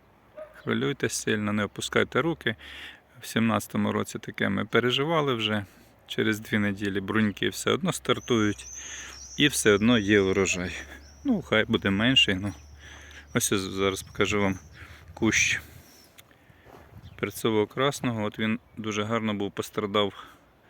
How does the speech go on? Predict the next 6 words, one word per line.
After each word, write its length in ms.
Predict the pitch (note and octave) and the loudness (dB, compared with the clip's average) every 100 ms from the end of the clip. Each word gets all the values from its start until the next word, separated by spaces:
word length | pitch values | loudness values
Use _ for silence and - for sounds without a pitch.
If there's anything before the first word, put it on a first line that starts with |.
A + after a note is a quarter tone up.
| - - - _ | -20 -20 -20 _
від 140 | G#2+ G2+ | -8 -4
заморозку. 720 | A#2+ D#3+ E3 C#3 - C3 A#2+ - - _ | 0 0 2 0 -2 -2 -2 -6 -20 _
Ну, 260 | F#3 G#3+ G#3+ _ _ - _ _ _ _ _ _ _ _ _ | -8 -8 -8 _ _ -20 _ _ _ _ _ _ _ _ _
тим 160 | - D3+ | -2 2
не 120 | A2 | 4
менше, 420 | A#2 C3 G#2+ G2 | 6 4 4 0